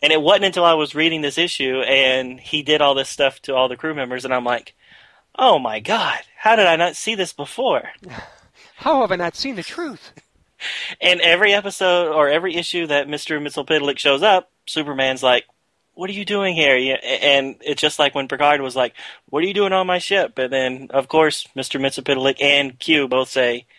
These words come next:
Speaker 1: "I'm doing whatever the hell I want to. What can you do about it?" You know? <laughs>
Speaker 2: <laughs>
Speaker 1: "I'm gonna have my fun, and then when this issue or the next issue's over, I'll be gone."
Speaker 2: Yeah.
Speaker 1: I, I, I,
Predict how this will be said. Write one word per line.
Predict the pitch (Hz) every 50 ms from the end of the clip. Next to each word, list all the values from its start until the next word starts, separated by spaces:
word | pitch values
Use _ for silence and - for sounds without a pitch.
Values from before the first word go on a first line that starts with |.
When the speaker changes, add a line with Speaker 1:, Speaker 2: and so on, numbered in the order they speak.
| _ _ _ _ _ _ _ _ _ _ _ _ _ _
Speaker 1:
"I'm | - -
doing | 110 123 139 151 151 156
whatever | 165 170 170 160 165
the | 160
hell | 175 180 180
I | 175
want | 170 180 233 247 -
to. | - 180 156 143 135
What | 131 160 - -
can | - 180
you | 190 196 180
do | 196 240 262
about | 226 156 147 131 127 127
it?" | - -
You | 127 147 147
know? | 156 180 185
<laughs> |
Speaker 2:
<laughs> | 160 - 175 - - 175 175 151 147 139 135 139 123 147 139 139 139 135 135 135 139 143 139 - - - 127 - - 123 - - - - -
Speaker 1:
"I'm | - 143 151
gonna | 175 185 175
have | 156 147 156 160
my | 196 214 214
fun, | - 165 156 156 165 165
and | 160 151
then | 151 151 147 151 151 -
when | - 151 156 156
this | 160 160 -
issue | 160 160 151 - 165 160 160
or | 156
the | 156
next | 151 143 143 - -
issue's | 147 - 156 143 139
over, | 131 135 131 131 127
I'll | 127 127 127
be | 135 127
gone." | 117 104 - - _ _ _ _ _ _ _ _ -
Speaker 2:
Yeah. | 127 117 117 117 113 120 120 - - - - - - _ _ -
Speaker 1:
I, | -
I, | - - - 139 127 - 147 151 143
I, | - - - 131 -